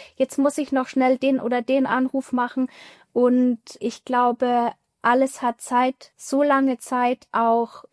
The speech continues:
bis man einen Ort gefunden hat, wo man einfach sagt, okay, hier kann ich jetzt auch in Ruhe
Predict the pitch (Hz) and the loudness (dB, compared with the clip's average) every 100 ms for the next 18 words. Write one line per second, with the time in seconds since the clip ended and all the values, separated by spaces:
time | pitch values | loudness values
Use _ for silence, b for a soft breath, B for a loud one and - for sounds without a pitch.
0 | _ - 254 - 262 240 240 233 - 240 | _ -4 -4 -2 -2 0 -2 -4 -6 -6
1 | - 269 277 285 - 269 262 240 240 233 | 0 0 0 -10 -4 -2 -2 -2 -4 -4
2 | 233 226 220 220 220 226 220 214 226 226 | -4 -2 -2 -2 -6 -4 -4 -2 -4 -4
3 | 214 - 226 - 240 - 226 220 220 - | -8 -2 -4 -2 -4 -2 -4 -2 -6 -8
4 | - B B B - 220 226 - b - | -18 B B B -2 0 -2 -6 b -4
5 | 233 240 269 277 269 269 | -2 -2 -2 0 0 0